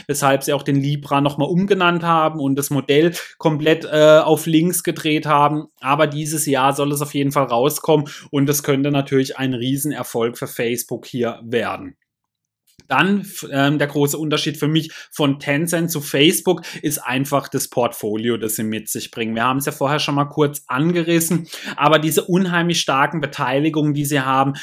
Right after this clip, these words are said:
das ist Wahnsinn. Also gerade so dieser Holding-Bereich, den sie mitbringen, sie sind beispielsweise in, äh, Roblox mit drin, in Snapchat sind sie noch mit drin, äh, Ubisoft gehört mit ins Portfolio, Activision Blizzard, wie ich es vorher erwähnt habe, Carrefour,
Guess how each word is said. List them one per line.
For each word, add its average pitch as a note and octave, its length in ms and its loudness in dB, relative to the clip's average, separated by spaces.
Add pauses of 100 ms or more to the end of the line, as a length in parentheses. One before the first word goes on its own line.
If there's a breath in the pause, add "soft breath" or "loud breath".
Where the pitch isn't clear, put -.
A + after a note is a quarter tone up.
(140 loud breath)
das C#3+ 220 2
ist - 340 -2
Wahnsinn. A#2+ 560 -2
Also A#2 180 -4
gerade C3 360 -2
so C#3+ 100 -6
dieser C3 320 -2
Holding-Bereich, C#3 920 0
den C#3+ 220 0
sie C#3 100 2
mitbringen, C#3+ 640 2 (200 loud breath)
sie D3+ 80 -8
sind D#3 180 2
beispielsweise D3 880 2
in, D3+ 420 2
äh, C#3+ 260 0
Roblox A#2+ 720 0
mit B2+ 200 -4
drin, B2 200 -2
in E3 200 0
Snapchat C3+ 640 0
sind C3 200 -2
sie B2+ 100 -4
noch B2 220 -4
mit C3 220 -6
drin, C3 180 0 (300 loud breath)
äh, D3+ 180 0 (100)
Ubisoft E3 720 0
gehört D3 320 2
mit D3+ 180 -2
ins D3 200 -4
Portfolio, C#3 720 2
Activision D3 560 -2
Blizzard, C#3+ 380 0
wie C#3+ 80 -2
ich C#3 80 -6
es - 40 -10
vorher C3+ 220 -2
erwähnt C3+ 260 -2
habe, C#3+ 140 -6
Carrefour, D#3 720 4